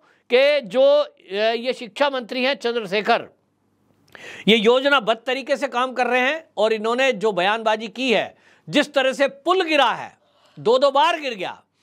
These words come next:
जो शराब घोटाला हुआ है, यानी नकली शराब पीने से जो लोग मरे हैं, जो वसूली चल रही है, जो अपराध बढ़ रहा है, इस सब का इफेक्ट कहाँ जा रहा है? भाई, नाम को तो यही दिखाई दे रहा है सारी जनता को तो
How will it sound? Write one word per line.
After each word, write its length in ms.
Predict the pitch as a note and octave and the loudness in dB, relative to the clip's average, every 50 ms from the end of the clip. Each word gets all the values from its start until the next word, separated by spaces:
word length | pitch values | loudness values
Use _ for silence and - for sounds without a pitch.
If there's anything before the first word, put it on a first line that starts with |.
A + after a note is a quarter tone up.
| _ _ _ _ - E3 | _ _ _ _ -10 -2
जो 160 | F#3 C#4+ - | 0 0 0
शराब 560 | F#3+ - - C4 B3+ C4 C#4 D4+ D#4 D4+ B3+ | 0 0 0 0 2 2 2 0 -2 -4 -8
घोटाला 440 | G#3+ A#3+ G#3+ G3 B3 B3 C#4 D#4 E4 | -10 -8 -6 -2 0 0 0 2 0
हुआ 300 | E4 D#4 C#4+ C4+ B3 G#3 | 0 0 0 0 0 0
है, 80 | F#3 | 0
यानी 340 | F#3 A3 B3 C4+ C#4+ C#4 A#3 _ _ _ _ _ _ - | -4 -6 -8 -8 -8 -10 -10 _ _ _ _ _ _ -2
नकली 360 | F#3 A#3 G#3+ A#3 C#4+ D4+ C#4+ | -2 -2 0 2 0 0 0
शराब 340 | G3+ A#3 B3 B3+ C4 C4 C4+ | 0 0 0 0 0 -2 -4
पीने 260 | - B3 B3 B3+ C4 A#3 | -8 -14 -10 -8 -8 -6
से 120 | A#3+ C#4 | -6 -4
जो 120 | C#4 C4+ | -2 -2
लोग 340 | B3 B3 C4+ D4+ D#4 D#4 C#4 B3+ | 0 2 4 4 4 2 0 -4
मरे 180 | A3+ G#3 F#3+ | -6 -6 -6
हैं, 260 | D#3+ C3+ G#2+ - _ _ _ _ _ _ _ _ - | -6 -8 -12 -18 _ _ _ _ _ _ _ _ -14
जो 280 | D#3 D3 D3 D4 D#4+ D#4+ | -6 0 4 4 4 4
वसूली 560 | B3+ B3 A#3 - C4 D4 E4 F4+ G4 G#4 G4+ | 2 -2 -4 -4 -4 -2 0 2 2 2 2
चल 220 | - E4 D#4 C#4 | 0 -2 -4 -4
रही 180 | B3 A#3 G#3+ F#3+ | -4 -6 -8 -8
है, 240 | D3+ B2+ G2 - _ _ _ _ _ _ _ _ _ - | -8 -12 -14 -18 _ _ _ _ _ _ _ _ _ -14
जो 160 | D#3 C#3+ A3 | -4 2 4
अपराध 580 | C#4 D4 C#4+ B3+ C4+ C4+ C4+ C#4 E4 G4 F#4+ E4+ | 4 4 4 2 0 0 2 2 4 2 2 0
बढ़ 180 | D4 C#4 B3+ A#3+ | -2 -4 -4 -2
रहा 200 | A3+ G#3+ F3+ D3+ | -2 -4 -4 -4
है, 200 | B2 G#2+ - _ _ _ _ _ _ - | -8 -12 -18 _ _ _ _ _ _ -8
इस 200 | C4 B3+ - - | -8 -8 -6 2
सब 200 | - D#4+ D#4 D4 | 2 2 2 2
का 140 | B3 E4 D#4 | 2 2 2
इफेक्ट 360 | D4+ - - C#4 D4 - _ | 2 2 -2 -4 -4 -4 _
कहाँ 240 | - C4+ B3 A#3+ C#4 | -6 -4 -2 0 2
जा 140 | C#4 C4+ B3+ | 2 2 2
रहा 120 | C4 C#4 | 2 0
है? 120 | D4 E4+ F4 _ _ _ _ _ _ _ - | -2 -2 -4 _ _ _ _ _ _ _ -8
भाई, 120 | D#3 E3+ | -6 -6
नाम 340 | E3+ D3+ D#3+ E3 F3+ G3 G3 | -6 -4 -4 -2 -2 -2 -4
को 100 | F3+ G#3 | -4 -6
तो 100 | G3 G#3+ | -4 -4
यही 220 | F#3+ F#3 G3+ A3 B3 | 0 0 0 0 0
दिखाई 320 | A3 A#3 - G#3+ A#3 A#3 | -2 -4 0 0 0 0
दे 100 | A3+ A#3 | 0 0
रहा 100 | A#3 A#3+ B3 | 0 0 0
है 60 | A#3+ | 0
सारी 320 | - G#3 G#3 G#3+ A3+ A3+ | 0 0 -2 -2 -2 -4
जनता 320 | G3 G3+ G3 F#3 G#3+ G#3+ G#3+ | -8 -8 -6 -2 0 0 0
को 140 | G#3 A#3 | 0 -2
तो 160 | A3+ A#3+ A#3+ | -2 -2 -2